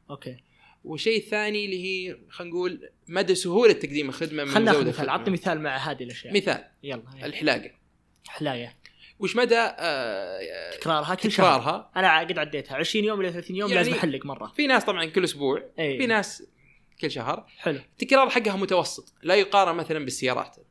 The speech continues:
Speaker 2: المواصلات اللي هو بشكل يومي تقريبًا.
Speaker 1: فهذا يضر، فهذا يضر الفكرة.
Speaker 2: يضر، إيه، ي-،
Speaker 1: يأثر على
Speaker 2: يقلل من
Speaker 1: البزنس.
Speaker 2: ت-، يعني من، آه،
Speaker 1: فعالية
Speaker 2: جودة
Speaker 1: البزنس.
Speaker 2: الفكرة.
Speaker 1: حلو.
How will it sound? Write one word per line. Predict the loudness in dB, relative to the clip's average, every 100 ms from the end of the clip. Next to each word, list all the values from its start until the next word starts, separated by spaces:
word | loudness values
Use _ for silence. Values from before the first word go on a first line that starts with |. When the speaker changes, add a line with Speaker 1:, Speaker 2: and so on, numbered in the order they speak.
| -12
Speaker 2:
المواصلات | -8 -4 -2 0 -2 -2 -12
اللي | -16 -12
هو | -12 -12
بشكل | -12 -6 -2
يومي | -2 -4 -8
تقريبًا. | -12 -2 2
Speaker 1:
فهذا | 4 2
يضر، | 0 -2 -4 -8 -8 -4
فهذا | -2 2 2
يضر | 2 2 0
الفكرة. | 0 -2 -4 -8 -10 -20
Speaker 2:
يضر، | -2 2 4 0 -2
إيه، | 2 2 2
ي-، | -6 -8 -2
Speaker 1:
يأثر | 2 4 6 8
على | 8
Speaker 2:
يقلل | 6
من | 4
Speaker 1:
البزنس. | 0 -2
Speaker 2:
ت-، |
يعني | -4 -4 -2 0
من، | 0 -4 -4
آه، | -2 0 0
Speaker 1:
فعالية | 0 2 10
Speaker 2:
جودة | 10 10
Speaker 1:
البزنس. | 4 0 -4
Speaker 2:
الفكرة. | -4 -6 -8 -10
Speaker 1:
حلو. | -12